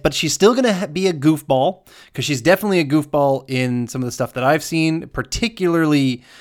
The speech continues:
what I've seen her in, and I love her in, and I've wanted to cast her in something, and so I'm kinda forcing this, but I, I am happy to have her. Um, she's in Always Sunny in Philadelphia. Love that show. And she plays one of my favorite side characters.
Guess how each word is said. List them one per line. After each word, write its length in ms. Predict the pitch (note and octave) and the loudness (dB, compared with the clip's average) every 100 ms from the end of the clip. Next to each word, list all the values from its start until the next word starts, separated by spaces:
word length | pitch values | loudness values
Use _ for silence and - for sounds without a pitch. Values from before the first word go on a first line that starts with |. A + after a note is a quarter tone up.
| - - | -20 -6
what 120 | C3+ | 0
I've 200 | C#3+ D3+ | 2 2
seen 160 | - D3 | 0 0
her 120 | C#3 | 2
in, 200 | C3 B2+ | 2 0
and 160 | B2 A#2 | -2 -4
I 100 | A#2 | -4
love 500 | A#2+ C3 F#3+ G#3 - | -6 -2 0 0 -2
her 160 | D3+ | -2
in, 220 | C3 B2 B2 | 0 -2 -2
and 100 | B2 | -2
I've 200 | A#2 A#2+ | -4 -6
wanted 340 | C#3+ B3+ A#3 | -2 -2 0
to 80 | - | -2
cast 320 | - C3+ C3 | 0 0 0
her 80 | C3 | -4
in 60 | B2 | -2
something, 320 | C3 C3+ C3 | -2 -4 -6
and 100 | A#2+ | -4
so 100 | C3 | -4
I'm 120 | A#2+ | -4
kinda 280 | - G#3 F#3+ | -4 -2 -2
forcing 360 | - F3 - D#3 | 0 0 0 -2
this, 140 | D3 | -2
but 120 | C#3 | 0
I, 360 | C#3 C#3+ B2 D3 | -2 -2 -2 0
I 40 | |
am 100 | C#3+ | 0
happy 320 | B2+ D#3 D3 C3+ | -2 -2 -2 -2
to 60 | |
have 180 | C3 A#2+ | -2 -2
her. 160 | A2+ - - - - B2+ | -6 -10 -18 -20 -10 -6
Um, 360 | B2 A#2+ A2+ | -4 -4 -8
she's 420 | - - D3 C3 C#3+ | -10 -2 0 0 -2
in 160 | F3+ | 0
Always 240 | E3+ E3+ - | 2 0 0
Sunny 220 | D#3 C#3+ | -2 -2
in 60 | |
Philadelphia. 680 | C3+ C#3 B2+ B2 B2 A#2+ B2 - | -2 -2 -2 -4 -6 -6 -6 -6
Love 280 | C3+ D3 C3+ | -2 -2 -2
that 160 | B2+ | -4
show. 360 | - A#2 A#2 A2 - - | -6 -8 -8 -10 -16 -8
And 120 | C3+ | -4
she 80 | G#3+ | -2
plays 260 | G3 F#3 D#3+ | 2 2 2
one 80 | |
of 60 | D3+ | 0
my 100 | B2 | -2
favorite 600 | - - D#3+ C#3+ D3+ - | -4 -2 0 2 -2 -2
side 340 | - C3 B2+ A2+ | -4 -2 -2 -4
characters. 640 | B2+ A#2 - A#2 B2 | -8 -8 -12 -16 -16